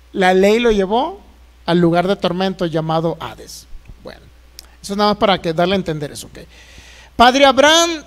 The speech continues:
ten misericordia de mí y envía a Lázaro para que moje la punta de su dedo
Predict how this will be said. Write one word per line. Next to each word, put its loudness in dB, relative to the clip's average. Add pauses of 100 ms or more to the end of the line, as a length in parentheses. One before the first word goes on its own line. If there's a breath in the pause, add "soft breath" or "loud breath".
ten 0
misericordia 2
de 2
mí -4
y 0
envía 2
a 4
Lázaro 2
para 4
que 0
moje 0
la 2
punta -4
de -6
su -6
dedo 0